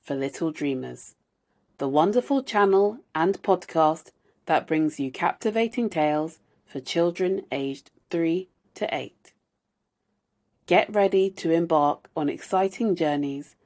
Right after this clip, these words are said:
and let your imagination soar. Every week, we'll take you on new adventures where you'll meet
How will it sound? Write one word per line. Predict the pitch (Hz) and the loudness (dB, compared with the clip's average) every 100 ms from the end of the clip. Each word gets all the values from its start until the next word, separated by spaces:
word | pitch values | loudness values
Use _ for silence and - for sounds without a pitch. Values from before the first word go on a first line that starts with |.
| _ | _
and | - 139 139 | -10 -4 -2
let | 160 - - | -2 -4 -6
your | 139 | -4
imagination | 135 135 156 160 170 156 143 - 170 147 | -4 -2 -2 -2 -2 -2 -6 -8 -6 -6
soar. | - 131 120 127 _ _ _ _ _ _ _ _ _ _ _ _ _ _ _ _ _ _ _ _ _ _ _ _ - | -6 -10 -10 -16 _ _ _ _ _ _ _ _ _ _ _ _ _ _ _ _ _ _ _ _ _ _ _ _ 2
Every | 185 202 262 247 | 2 4 0 2
week, | 170 156 - - _ _ _ | 2 0 -2 -12 _ _ _
we'll | - 156 | -4 -4
take | 160 180 196 - | -2 0 0 2
you | 175 151 | 0 2
on | 143 | 2
new | 151 185 | 4 4
adventures | 208 175 160 - 160 156 - - _ _ _ _ | 2 0 -2 -4 -4 -6 -8 -16 _ _ _ _
where | 151 160 | 2 4
you'll | 175 | 4
meet | 160 147 147 | 4 2 -2